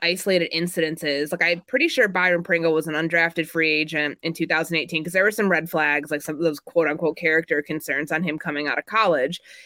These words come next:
And obviously the Chiefs took a chance on it and it paid out, but, you know,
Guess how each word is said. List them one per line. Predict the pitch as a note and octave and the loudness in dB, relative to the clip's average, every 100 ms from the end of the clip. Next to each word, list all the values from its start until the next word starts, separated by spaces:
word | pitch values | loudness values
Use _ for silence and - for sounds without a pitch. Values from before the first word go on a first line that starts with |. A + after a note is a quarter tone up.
| - | -2
And | F#3 F3+ - - F3 | 0 0 -4 -4 0
obviously | G3 G#3+ G#3+ | 2 2 4
the | F#3 | 2
Chiefs | F3 G3+ G3+ | 2 -2 0
took | G#3 F3 | -2 -4
a | |
chance | - F3+ G#3 G3+ | -2 -2 0 -2
on | E3+ | -2
it | D#3+ | 0
and | D#3+ | 0
it | D#3 | -2
paid | - D#3+ D#3+ | 0 0 2
out, | G#3+ G3 F3 F3+ | 2 2 2 0
but, | E3+ D#3 - _ - _ _ _ _ - - - | 0 0 -2 _ -20 _ _ _ _ -20 -20 -8
you | G3 | -2
know, | F3 D3+ E3 | -2 -2 -8